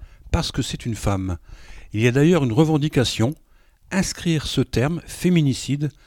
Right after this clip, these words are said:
dans le code pénal en tant que crime machiste. En matière de violence conjugale, les féminicides concernent des femmes tuées par leur mari, leur compagnon ou leur ex-compagnon.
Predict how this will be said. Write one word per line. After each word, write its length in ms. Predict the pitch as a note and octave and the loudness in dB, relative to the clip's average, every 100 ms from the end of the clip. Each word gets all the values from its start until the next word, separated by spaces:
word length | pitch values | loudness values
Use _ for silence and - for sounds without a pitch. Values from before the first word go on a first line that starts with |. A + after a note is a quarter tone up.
| _ _ | _ _
dans 80 | A2+ | -2
le 80 | A2+ | -2
code 260 | - F3 | 0 -2
pénal 480 | C#3 B2+ G#2 G#2+ B2 - - - - | 2 0 2 0 -2 -8 -18 -20 -8
en 140 | B2 | -6
tant 160 | - E3 | -2 0
que 100 | C3+ | 0
crime 380 | A2+ - D3+ D#3 B2+ | -2 0 0 -2 -2
machiste. 640 | A#2+ - G#2 - - - - - - - - | -2 -2 -6 -8 -12 -18 -20 -20 -20 -20 -14
En 60 | G#2+ | -4
matière 240 | B2 F3 | -2 0
de 60 | C3+ | 0
violence 280 | A#2+ D3 - | 2 2 2
conjugale, 580 | C#3 G#2 G#2+ C#3 D#3 - - - - - | 0 0 0 0 -2 -6 -14 -20 -16 -8
les 80 | G#2 | 0
féminicides 720 | D3+ D3 C#3 - F3 D#3+ A#2+ - | 2 4 4 2 0 0 -4 -6
concernent 440 | - C3+ - D#3 A#2+ | -2 0 2 2 2
des 120 | A#2 | 0
femmes 420 | - C3+ B2+ G2+ - _ _ - | 2 2 2 -2 -8 _ _ 0
tuées 240 | E3+ F3 | 6 6
par 160 | E3+ B2 | 6 4
leur 120 | A#2 | 4
mari, 320 | A#2 G2 A2+ - _ - | 2 2 -2 -6 _ -8
leur 160 | A2+ A2 | -4 0
compagnon 560 | D#3+ - A#2+ A2+ C#3+ - | 0 2 4 2 0 -2
ou 80 | D3+ | 2
leur 160 | A#2 A#2+ | 2 2
ex-compagnon. 640 | - - A#2 G#2 G2 F2+ | -2 -6 -4 -2 -2 -6